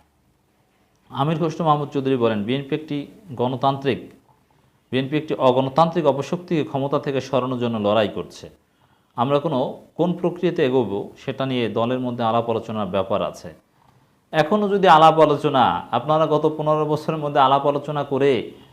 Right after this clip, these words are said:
সে আলাপ আলোচনার চক্রে আটকে ছিলেন, আর আলাপ আলোচনা করতে করতে ভারতের দালালিতে লিপ্ত হয়েছিলেন আমরা জানি, আর এখনও বলছেন আলাপ আলোচনা, মানে জনগণ না এতে বিরক্ত হয়।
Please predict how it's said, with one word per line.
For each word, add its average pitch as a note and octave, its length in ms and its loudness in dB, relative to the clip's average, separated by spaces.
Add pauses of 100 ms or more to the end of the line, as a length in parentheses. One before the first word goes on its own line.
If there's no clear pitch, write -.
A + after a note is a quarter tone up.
(800)
সে - 180 0
আলাপ C3+ 240 4
আলোচনার C#3+ 300 -2 (100)
চক্রে D3+ 320 4
আটকে C3+ 320 4
ছিলেন, A2 360 -4 (360)
আর A2+ 120 0
আলাপ B2+ 300 2
আলোচনা C3+ 360 -4
করতে B2+ 300 -6
করতে A#2+ 560 -4 (220)
ভারতের A2+ 540 -2 (200)
দালালিতে C#3 800 6 (640)
লিপ্ত D3 340 -2
হয়েছিলেন A2+ 520 -4
আমরা G2+ 200 -4
জানি, F#2 320 -4 (640)
আর A2+ 140 -2
এখনও D3 280 0
বলছেন C#3+ 320 -2
আলাপ A#2 300 2
আলোচনা, F#2 460 -6 (680)
মানে A#2+ 120 -4
জনগণ D3+ 540 0
না G#2+ 260 2
এতে A2 260 -6
বিরক্ত A#2+ 380 -2
হয়। D#2+ 220 -12